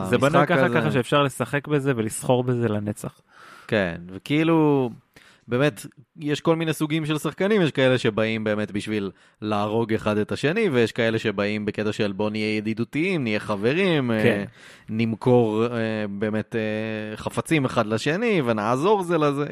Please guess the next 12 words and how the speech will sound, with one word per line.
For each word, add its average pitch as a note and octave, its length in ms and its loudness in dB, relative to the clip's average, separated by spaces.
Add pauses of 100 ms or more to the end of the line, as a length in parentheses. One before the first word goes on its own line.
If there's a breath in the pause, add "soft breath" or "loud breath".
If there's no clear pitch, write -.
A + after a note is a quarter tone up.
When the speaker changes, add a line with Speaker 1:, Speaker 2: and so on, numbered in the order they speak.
Speaker 2:
כאילו, A3 320 2 (260 loud breath)
יש - 60 -20
כל A#3+ 160 2
מיני F#3 440 0 (240)
אופציות B2 640 0 (220)
למה A2 360 0
אתה A2+ 140 0
יכול G#2+ 260 0
לעשות F#2 380 -6
בדבר D#2+ 580 -10
הזה. B2 140 -14
קיצר, G#3+ 360 0